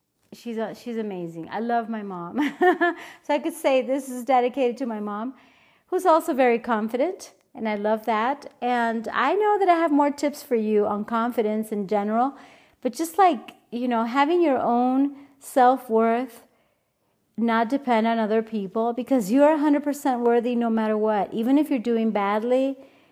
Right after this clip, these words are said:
at some point, whether it's in your life, your business, your school, your whatever it is, you know, we all have bad or low moments. And it's like, you know, the self-confidence is what is gonna take you to your dreams, and also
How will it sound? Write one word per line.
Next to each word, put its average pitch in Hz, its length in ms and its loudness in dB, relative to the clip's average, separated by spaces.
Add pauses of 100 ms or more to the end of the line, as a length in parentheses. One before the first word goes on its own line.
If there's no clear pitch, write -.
(240)
at 208 200 -4
some 233 260 0
point, 233 520 -2
whether 214 300 2
it's 208 240 -4
in 208 160 -2
your 190 240 -2
life, 208 420 -4
your 214 80 0
business, 202 560 -4
your 202 160 -8
school, 202 840 -8
your 196 220 -10 (260)
whatever 349 380 -2
it 294 100 0
is, 180 360 -4
you 247 80 -8
know, 240 160 -4
we 247 120 -2
all 254 180 2
have 254 500 -4 (140)
bad 220 480 -4 (380)
or 208 400 -4 (440)
low 247 380 0
moments. 233 600 -4 (800)
And 240 680 -4 (220)
it's 262 220 -10
like, 285 340 -2 (480)
you 247 240 -2
know, 240 240 0
the 233 180 2
self-confidence 302 1500 2
is 247 280 2
what 277 200 2
is 269 180 0
gonna 285 200 4
take 277 260 2
you 302 100 4
to 302 140 2
your 294 100 4
dreams, 311 460 4
and 269 80 0
also 320 500 2